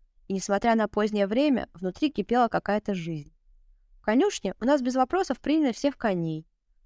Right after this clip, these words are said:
Сестра Матильда показалась из трапезной и крикнула, чтобы немедленно шли ужинать, пока еще горячее. А брат Медуза передал повеление мастера. После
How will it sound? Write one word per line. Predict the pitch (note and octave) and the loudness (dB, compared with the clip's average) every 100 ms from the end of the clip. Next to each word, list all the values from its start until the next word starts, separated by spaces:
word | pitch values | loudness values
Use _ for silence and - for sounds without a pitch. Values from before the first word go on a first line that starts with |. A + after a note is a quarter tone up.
| - | -10
Сестра | - C#4 | 0 4
Матильда | C4+ C4+ F4 F4 G#3 | 4 4 0 0 0
показалась | F#3+ G3 G3 C4+ A#3+ | -2 -4 0 0 0
из | - - | -6 0
трапезной | - E4 F#3+ F3 - | 2 2 -2 -6 -6
и | - | -4
крикнула, | A#3+ D4 B3 G3 - | -2 -2 -2 -2 -4
чтобы | - G3 F3+ | -4 -4 -2
немедленно | G3 B3+ D4+ A#3 | 0 0 2 0
шли | G#3+ B3 C#4 | -2 -4 -2
ужинать, | G#3 G3 F3 E3 - - | -2 -2 -2 -4 -8 -10
пока | F#3 G3 | -6 -2
еще | F#3+ - | -2 -2
горячее. | F3+ G#3 F3+ - - E3 F3+ _ _ _ _ | -2 0 0 -4 -10 -12 -14 _ _ _ _
А | E3+ | -2
брат | G3+ A3+ | 0 2
Медуза | A3+ A3+ E4 B3 | 0 0 0 0
передал | G3 B3 C4+ A3 | 0 0 0 -2
повеление | G#3 F#3+ A3 C4 B3+ | -4 -2 0 2 2
мастера. | G3+ E3+ - - D#3+ E3 _ _ _ - | 2 0 -2 -8 -8 -10 _ _ _ -8
После | G3+ - | -6 -6